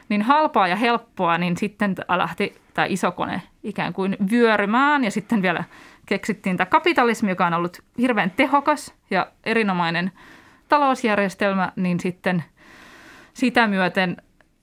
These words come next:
ää, tapahtui, ää, kaikki tällainen, että,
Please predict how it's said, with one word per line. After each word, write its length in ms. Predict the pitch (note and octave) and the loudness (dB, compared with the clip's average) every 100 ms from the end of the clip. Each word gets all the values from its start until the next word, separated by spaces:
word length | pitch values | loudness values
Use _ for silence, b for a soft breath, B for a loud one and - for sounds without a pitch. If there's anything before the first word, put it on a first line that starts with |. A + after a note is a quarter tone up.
| _ - | _ -8
ää, 460 | E3+ E3 E3+ E3+ - - B B B B _ | -4 -2 0 -2 -4 -16 B B B B _
tapahtui, 480 | A3+ G#3 G3+ - G3 - - | 0 2 2 2 -6 -6 -8
ää, 300 | E3+ E3+ - - | -2 -2 -2 -4
kaikki 400 | E3 E3+ F#3+ - B B B B B B B | -8 -4 -6 -8 B B B B B B B
tällainen, 380 | G#3 F#3+ F#3 F#3 | 2 2 2 0
että, 300 | F#3 - G#3 | -2 0 -2